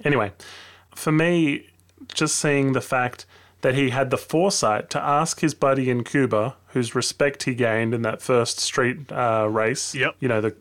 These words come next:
Speaker 1: the Cuban
Speaker 2: W-,
Speaker 1: mob.
Speaker 2: we'll get into that race. <laughs>
Speaker 1: Yeah, I'll just quickly. So
Speaker 2: Yeah,
Speaker 1: the,
Speaker 2: yeah, you're right.
Speaker 1: the foresight he has to ask that guy to drive a delivery van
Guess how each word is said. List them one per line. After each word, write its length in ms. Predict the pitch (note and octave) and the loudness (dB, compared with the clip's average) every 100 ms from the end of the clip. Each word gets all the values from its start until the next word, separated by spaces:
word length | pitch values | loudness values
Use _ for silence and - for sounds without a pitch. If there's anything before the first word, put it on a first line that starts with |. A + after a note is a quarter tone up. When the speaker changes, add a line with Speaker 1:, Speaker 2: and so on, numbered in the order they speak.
| - | -8
Speaker 1:
the 100 | B2+ | -4
Cuban 340 | - D#3 - | 0 2 2
Speaker 2:
W-, 40 | |
Speaker 1:
mob. 160 | A2 G#2 | 2 4
Speaker 2:
we'll 100 | F3+ | 4
get 180 | D#3+ F3 | 4 2
into 240 | D#3+ D#3 E3 | 2 2 2
that 140 | C#3+ | 2
race. 520 | C#3+ C#3+ D3+ C4 - F4 | 2 2 0 -2 -4 -6
<laughs> 40 | - D#4+ - | -4 -6 0
Speaker 1:
Yeah, 300 | C3 B2 - - | 2 2 0 0
I'll 160 | D3 D3 | 0 0
just 260 | D#3+ E3+ | 0 -4
quickly. 360 | - F3 D3+ B2 | 0 -2 0 0
So 120 | - | 2
Speaker 2:
Yeah, 100 | D#3+ | 4
Speaker 1:
the, 60 | E3 | 4
Speaker 2:
yeah, 60 | E3 | 2
you're 200 | F3 E3 | 2 2
right. 160 | D#3+ - - | 0 -4 -4
Speaker 1:
the 80 | C#3+ | -4
foresight 580 | - F3 G3 - D#3+ | 0 2 2 2 2
he 120 | C#3 B2+ | 2 0
has 540 | C3+ C#3+ G#2+ G#2+ - - | 0 2 0 -2 -6 -6
to 100 | D3+ | -2
ask 380 | D3 E3+ - | 2 2 0
that 240 | - E3 D#3+ | 0 0 2
guy 320 | C#3+ C3 C3 | 2 2 0
to 180 | C3 C#3+ | -2 -6
drive 400 | G#2+ B2+ C3+ C#3 | 0 2 2 0
a 40 | |
delivery 500 | C#3 C3 C3+ B2 A#2+ | 0 2 2 2 2
van 400 | A#2 A#2 A2+ A2+ | 0 0 0 -2